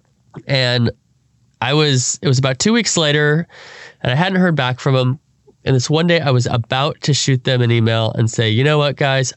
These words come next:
I am so busy. I'm so overwhelmed over here. I'm trying to learn how to do this new,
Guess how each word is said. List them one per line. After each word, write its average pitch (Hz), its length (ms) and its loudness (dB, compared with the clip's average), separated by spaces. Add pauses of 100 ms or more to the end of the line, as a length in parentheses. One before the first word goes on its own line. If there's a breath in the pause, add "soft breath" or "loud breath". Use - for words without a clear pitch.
(140)
I 175 120 0
am 107 180 0
so 113 400 -2
busy. 104 440 -2 (120)
I'm 131 120 -2
so 160 240 0
overwhelmed 110 420 0
over 107 160 2
here. 113 120 2
I'm 113 140 0
trying 175 140 0
to 160 60 2
learn 135 140 0
how 131 60 2
to 120 40 2
do 113 80 2
this 110 180 -2
new, 117 200 0